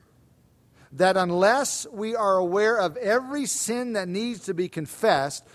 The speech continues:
we are hopelessly out of fellowship with the Lord. No, that's not the idea at all. Granted, we ought to confess our sins specifically when we are aware of them.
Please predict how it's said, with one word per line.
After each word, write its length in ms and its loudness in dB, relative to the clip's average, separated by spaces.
we 120 2
are 120 4
hopelessly 840 0
out 160 2
of 100 -2
fellowship 560 -2
with 120 -8
the 80 -6
Lord. 260 -2
No, 160 0
that's 260 -4
not 220 -6
the 120 -4
idea 300 0
at 80 -2
all. 300 -2
Granted, 500 2
we 200 2
ought 260 4
to 80 -6
confess 500 -2
our 140 2
sins 340 -4
specifically 760 -6
when 240 -6
we 140 0
are 180 4
aware 380 6
of 100 4
them. 240 -4